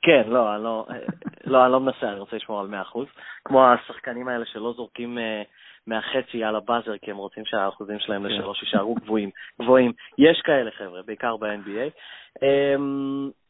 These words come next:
Speaker 1: ל-, ל-, באמת, לקראת סיום, אה, של הפודקאסט, מה, תס-, תס-, תחלק לי את זה ככה, אופטימי, ריאלי, לצפות ממילר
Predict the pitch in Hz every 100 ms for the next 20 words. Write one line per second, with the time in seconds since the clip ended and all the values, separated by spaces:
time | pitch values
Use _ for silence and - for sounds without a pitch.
0 | _ _ _ _ 156 156 - 156 156 151
1 | 156 147 - _ 175 180 160 - 170 170
2 | - 160 147 147 139 _ _ 113 110 107
3 | 104 - 117 110 - 95 - 95 - -
4 | - - - _ 117 143 165 170 - _
5 | _ _ _ _ _ - 135 - - 147
6 | - 143 123 135 143 147 156 127 120 110
7 | - - - _ _ _ _ - - -
8 | 190 202 185 131 120 139 147 139 117 -
9 | - 123 120 113 113 117 120 117